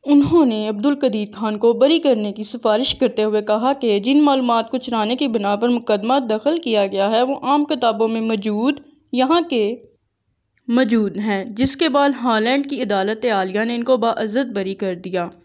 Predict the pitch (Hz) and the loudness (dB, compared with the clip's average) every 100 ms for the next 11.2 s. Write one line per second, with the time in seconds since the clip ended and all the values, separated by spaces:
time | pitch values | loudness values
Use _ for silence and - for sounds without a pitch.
0 | _ _ - 247 330 302 277 214 208 - | _ _ -2 2 2 2 0 0 -2 -2
1 | 202 202 226 233 _ _ _ _ _ _ | -2 -2 -4 -8 _ _ _ _ _ _
2 | _ 262 302 339 285 233 226 220 240 285 | _ 0 4 4 4 2 0 0 0 0
3 | 269 233 240 214 202 208 226 214 220 226 | 0 0 0 -2 -2 -2 -2 -4 -2 0
4 | 254 302 240 - 254 294 294 233 202 202 | 2 4 2 0 0 0 0 0 0 -2
5 | 226 233 233 233 240 302 262 226 285 240 | -4 -2 -2 0 0 0 0 0 0 -2
6 | 208 226 214 226 - 302 320 320 311 220 | -2 -4 -4 -6 -2 -2 0 -2 -4 -6
7 | 214 208 208 233 240 202 226 285 294 254 | -4 -4 -4 -2 -2 -2 0 0 2 -2
8 | 233 196 202 - 240 269 294 311 269 214 | -2 -2 -2 -4 -2 0 0 -2 -2 -2
9 | 208 220 226 254 - 214 196 214 208 214 | -2 -4 -6 -6 -6 -6 -4 -4 -2 -2
10 | 226 277 285 240 202 196 196 240 233 196 | -2 -2 -2 -2 0 -2 -2 -2 -2 -4
11 | 196 | -4